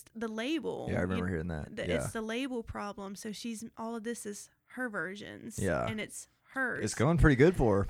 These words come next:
Speaker 1: Uh,
Speaker 2: The
Speaker 1: yeah,
Speaker 2: All Too Well
Speaker 1: she's,
Speaker 2: did some numbers.
Speaker 1: yeah, she's, I
Speaker 2: Nobody
Speaker 1: mean,
Speaker 2: knows anything about music, you know what I mean? Anybody who says
Speaker 1: Yeah.
Speaker 2: they hate an artist, they don't hate an artist. Any,
Speaker 1: Yeah.
Speaker 2: if people say songs suck, if you've ever heard of a song, it's a good song.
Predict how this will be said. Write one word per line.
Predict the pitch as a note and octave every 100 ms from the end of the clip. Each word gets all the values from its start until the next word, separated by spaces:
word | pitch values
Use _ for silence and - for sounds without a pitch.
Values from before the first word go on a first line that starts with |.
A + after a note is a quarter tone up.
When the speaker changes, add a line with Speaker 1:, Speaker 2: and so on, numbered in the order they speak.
| G#3
Speaker 1:
Uh, | F3+
Speaker 2:
The |
Speaker 1:
yeah, | - B3
Speaker 2:
All | G2+ A#2+
Too | C3+ A#2+
Well | A#2+ C#3+
Speaker 1:
she's, | A#2+
Speaker 2:
did | B2
some | - A2
numbers. | A#2+ C#3+ G#2 -
Speaker 1:
yeah, | - C4 C#4 A#3
she's, | A3+ - C4 B3+ - - -
I | -
Speaker 2:
Nobody | G3+ D3 A#2
Speaker 1:
mean, | -
Speaker 2:
knows | D#2+ -
anything | - - G2+ G2
about | - -
music, | - F#2 F#2+
you | G2+
know | G2+
what |
I | G2+
mean? | -
Anybody | F3 E3+ D#3+
who | C3
says | - B2 A2
Speaker 1:
Yeah. |
Speaker 2:
they | A2
hate | A2 G#2
an | F#2
artist, | F2+ F2+ F2 -
they | G2
don't | F2+ F2+
hate | F2
an | -
artist. | C#2 - E2 - -
Any, | A#3 A#2 C3
Speaker 1:
Yeah. | - B2+
Speaker 2:
if |
people | - C3+
say | B2+ A#2+
songs | A2+ A2+ A2 G#2+
suck, | A2 G#2 -
if | - C3
you've | C3+
ever | - B2 A#2
heard | - - G#2+
of | A2+
a | A2+
song, | - A#2 A2+ A2+ -
it's | G#2 G2
a |
good | F2+ F2
song. | - - -